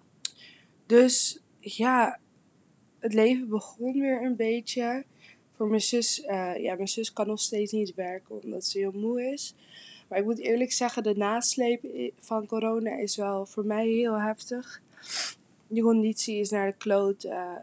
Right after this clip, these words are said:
ehm, ja, je be-, je wordt gewoon aan het begin, vooral na de eerste week na corona, als ik dan naar school ging, kon ik,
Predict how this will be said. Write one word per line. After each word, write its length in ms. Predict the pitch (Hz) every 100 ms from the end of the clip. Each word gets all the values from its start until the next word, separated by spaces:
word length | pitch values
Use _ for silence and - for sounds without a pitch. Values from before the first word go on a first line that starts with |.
| -
ehm, 360 | 165 160 160 160 117 _ _ _ _ _ _ _ _ _ _ _ _ _ _ - - -
ja, 420 | 214 233 196 -
je 180 | 202 202
be-, 280 | 180 - 208
je 140 | 208
wordt 260 | 190 220 -
gewoon 460 | - 214 208 208 208 _ _ _ _ _ _ -
aan 200 | 208 220
het 100 | 233
begin, 360 | 240 262 262
vooral 460 | - 254 233 233 240
na 360 | 220 214 208 262
de 120 | -
eerste 380 | 269 254 - 233
week 340 | 233 233 -
na 400 | - 226 220 214 208
corona, 600 | 220 214 220 214 202 202 _ _ _ _ _ _ _ _ -
als 180 | 226
ik 60 | 220
dan 100 | 220
naar 120 | 214
school 320 | - 233 233
ging, 300 | 233 214 196
kon 160 | 190 208
ik, 200 | 202